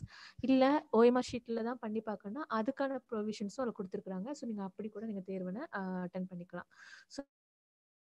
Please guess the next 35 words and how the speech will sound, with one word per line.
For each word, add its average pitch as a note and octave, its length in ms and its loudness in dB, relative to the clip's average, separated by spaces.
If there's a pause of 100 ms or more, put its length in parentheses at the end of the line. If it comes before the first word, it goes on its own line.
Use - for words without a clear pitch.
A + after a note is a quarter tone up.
(160)
so, B3+ 80 4
இப்ப B3 160 0
நம்ம A3+ 160 -2
பார்க்க A#3 240 -4
போறது B3+ 280 0 (220)
தேர்வு C#4+ 320 6
எண் D4 160 -2 (280)
ஏழு. A3+ 300 4 (680)
அதற்கான B3+ 400 6 (1120)
answer A3 240 4
key B3 160 -4 (360)
discussion B3+ 600 2
part G#3 320 8
two C4 180 6
பார்க்க G3 420 -2
போறோம். A#3+ 180 -2 (440)
So, B3+ 160 2
first B3+ 320 -2 (180)
நம்ம A3 180 0
questions A3+ 400 -4
போயிடலாம். G#3+ 320 0
Current A3+ 280 2
அஃபேர்ஸ்ல A3 320 -2
இருந்து G#3+ 180 2
கேட்கப்பட்ட F#3+ 440 -4
கேள்விகள். F#3+ 500 0 (380)
முதல் A#3+ 300 8
கேள்வி G#3+ 360 4
பாருங்க. G3 380 0 (400)
Which C#4 220 6
of E4 100 8
the E4 100 4
following C#4 420 10
is A3+ 180 6 (140)
are A3 200 6